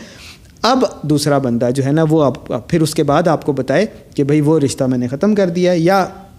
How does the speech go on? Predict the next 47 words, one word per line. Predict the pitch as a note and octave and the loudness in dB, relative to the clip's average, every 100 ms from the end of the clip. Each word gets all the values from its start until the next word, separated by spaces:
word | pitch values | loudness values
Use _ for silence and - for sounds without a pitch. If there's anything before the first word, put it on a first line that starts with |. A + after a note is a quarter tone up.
| - | -2
घर | D#3+ F3+ | 2 4
वाले | A3+ A3+ | 4 4
नहीं | A#3+ | 4
भी | C4 | 2
ख़त्म | B3+ A#3 B3 | 2 2 2
कर | B3 B3+ | 2 2
ले, | D4 | 2
मैंने | G#3 G3 | 2 2
इनकार | B3 A3+ F#3 F3 | 2 2 0 2
कर | F3+ | 0
दिया, | G#3 A3 | 0 0
मैंने | F#3 F3+ | 0 -2
घर | E3+ D#3+ | -2 -2
वालों | D#3 D3+ | -2 -2
को | C#3 | -4
बता | A#2 G2 | -8 -12
दिया। | F#2 F2 - - - - - - - - | -14 -16 -20 -20 -20 -20 -20 -20 -20 -6
होता | D3+ G3+ | -2 0
है | B3 | 2
ना | |
ज़ोर | D#4 A3+ | 2 2
ज़बरदस्ती | G#3+ G3 F#3 F3+ G3+ | 2 2 0 0 0
वो | F#3+ F#3 | 0 2
करते | F3 E3+ | 0 0
हैं, | F3+ | 0
तो | F3+ | 2
घर | F3 D#3 E3+ | 0 2 2
वाले | G#3 | 2
नहीं | G#3 A#3+ C#4+ | 2 2 2
भी | |
कर | D4+ F#3+ | 2 0
रहे | G3 | 0
तो | A#3+ B3+ | 0 -2
कम | A3+ G#3+ | 0 0
से | G#3+ | 0
कम | B3 | 0
लड़की | F#3+ E3+ F3 A#3 C4 | 0 0 0 -2 -2
घर | D#3+ D#3+ | -2 -2
वालों | E3 F3+ | -2 -4
को | G3 F#3+ | -4 -4
बता | D3+ C#3+ D#3 | -2 0 0
दे | G#3 C4 C4 - - - | 2 0 -4 -16 -20 -10
और | F3+ D#3+ | -6 -2
फिर | G#3 | 0
इसको | A3 G#3 F#3 | 0 0 -2
कहे | E3+ | 0
कि | F3 | 0